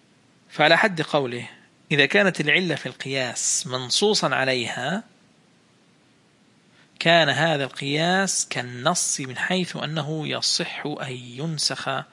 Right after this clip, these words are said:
أو أن ينسخ، أن ينسخ به. وقال: "إن كان منصوصا على علته فكالنص ينسخ وينسخ به".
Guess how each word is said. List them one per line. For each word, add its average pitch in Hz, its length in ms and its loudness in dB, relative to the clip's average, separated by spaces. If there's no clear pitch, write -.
أو 151 220 0
أن 143 60 -2
ينسخ، 135 520 -4
أن 143 280 -8
ينسخ 139 360 -6
به. 117 160 -12
وقال: 127 380 -4
"إن 110 80 -12
كان 139 320 -2
منصوصا 139 600 -4
على 135 160 -4
علته 156 560 -4
فكالنص 160 760 0
ينسخ 175 580 0
وينسخ 196 560 2
به". 202 260 2